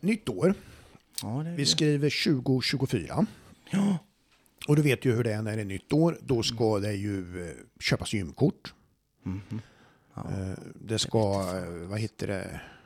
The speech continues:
Speaker 1: Ja, vad är det mer folk hittar på?
Speaker 2: Banta.
Speaker 1: Ja, precis.
Speaker 2: Mm.
Speaker 1: Och, eh, mycket annat.
Speaker 2: Ja.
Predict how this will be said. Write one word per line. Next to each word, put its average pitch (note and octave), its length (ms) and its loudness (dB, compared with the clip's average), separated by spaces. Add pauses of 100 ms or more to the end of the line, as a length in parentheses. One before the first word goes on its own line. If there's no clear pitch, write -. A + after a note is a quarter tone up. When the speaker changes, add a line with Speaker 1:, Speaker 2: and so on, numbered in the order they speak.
(220)
Speaker 1:
Ja, - 160 -20
vad G2 100 -10
är A2 80 -8
det F#2+ 60 -8
mer G#2+ 400 -8
folk - 380 -14 (120)
hittar - 300 -14
på? - 240 -10 (120)
Speaker 2:
Banta. C3 540 -8 (200)
Speaker 1:
Ja, C3 320 0 (160)
precis. - 440 -6
Speaker 2:
Mm. B2 300 -6 (680)
Speaker 1:
Och, - 340 -4
eh, G2+ 260 0
mycket B2+ 340 -4
annat. - 380 -16
Speaker 2:
Ja. G#2+ 160 -10